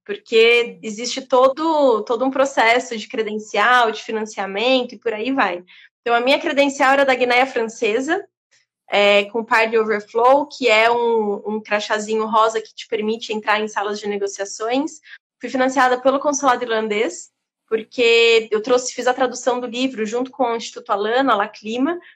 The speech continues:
A gente traduziu o livro de Justiça Climática da Mary Robinson pro português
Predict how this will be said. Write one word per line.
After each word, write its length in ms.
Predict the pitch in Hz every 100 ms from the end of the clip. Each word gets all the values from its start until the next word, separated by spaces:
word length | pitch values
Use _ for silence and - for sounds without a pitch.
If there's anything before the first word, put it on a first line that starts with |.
| _
A 60 | 202
gente 280 | 233 - -
traduziu 440 | 233 226 214 254
o 40 |
livro 460 | 240 233 269 269 269
de 280 | 202 247 285
Justiça 340 | 294 277 269
Climática 440 | 269 233 220 - 214
da 100 | 220
Mary 240 | 214 202
Robinson 420 | 202 226 247 240
pro 140 | 233 -
português 720 | 226 - 196 202 311 -